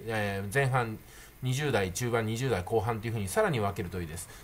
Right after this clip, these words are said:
それでどんな曲がランキングに上がってるのかっていうのはこれ検索してください。こういう内容をですね、無数に無数に散りばめておくんですよね。で、今回はカラオケってことに対してこういう風にネタを作ってきましたけども、カラオケじゃなくてもね、実はいいんですよ。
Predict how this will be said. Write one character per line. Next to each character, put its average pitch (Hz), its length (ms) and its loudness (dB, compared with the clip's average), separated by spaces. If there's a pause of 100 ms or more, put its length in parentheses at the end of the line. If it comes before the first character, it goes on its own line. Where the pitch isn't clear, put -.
そ - 80 -4
れ 226 140 10
で - 20 8
ど 254 180 4
ん 277 40 -2
な 196 100 6
曲 104 240 2
が 127 220 8
ラ 117 120 6
ン 117 60 -2
キ 113 120 -4
ン 113 40 -2
グ 113 60 0
に 113 80 0
上 113 80 2
が 113 80 2
っ 110 40 0
て 123 120 -6
る 107 40 -2
の 98 80 0
か 92 100 -4
っ - 20 -6
て 135 100 -4
い - 20 2
う - 40 4
の 190 60 4
は - 20 -8
こ 120 80 6
れ 92 80 0
検 117 280 0
索 107 220 -4
し - 60 -4
て - 60 -6
く 107 40 0
だ 92 80 -2
さ 90 140 -4
い。 - 40 -10 (320)
こ 262 180 4
う 262 40 -2
い 262 60 -2
う 254 80 0
内 233 240 6
容 220 80 8
を 175 80 6
で 104 80 2
す - 80 -8
ね、 101 160 -2
無 120 200 0
数 214 300 2
に 196 80 2
無 160 140 4
数 185 240 0
に 196 120 -2
散 - 120 0
り 156 60 8
ば 147 100 6
め 117 80 2
て 95 80 -4
お - 20 -6
く 92 60 -6
ん 90 60 -2
で 87 40 -4
す - 60 -10
よ 92 80 -6
ね。 131 160 -4 (240)
で、 180 80 0
今 302 240 -2
回 160 180 10
は 175 300 8 (840)
カ 180 160 4
ラ 226 100 12
オ 254 60 10
ケ 302 140 -2
っ - 20 -4
て 302 160 0
こ 139 140 2
と 123 80 4
に 110 100 2
対 107 160 2
し - 60 -2
て 117 100 -2
こ 139 120 6
う - 20 10
い 135 60 6
う - 20 2
風 143 120 0
に 110 60 -2
ネ 101 140 0
タ 117 120 4
を 117 40 6
作 - 160 -6
っ 113 40 0
て - 140 -10
き 87 80 -6
ま 92 100 -2
し 90 100 -4
た - 40 -6
け 90 80 -2
ど 98 100 -2
も、 120 380 4 (300)
カ 214 100 4
ラ 277 140 8
オ 285 40 -2
ケ 285 140 -6
じ 262 60 2
ゃ 277 40 6
な 277 80 6
く 277 80 0
て - 80 2
も 117 120 4
ね、 110 80 4
実 120 240 0
は 135 80 4
い - 20 2
い 160 40 0
ん 147 60 0
で 104 100 2
す 87 100 -6
よ。 73 160 -8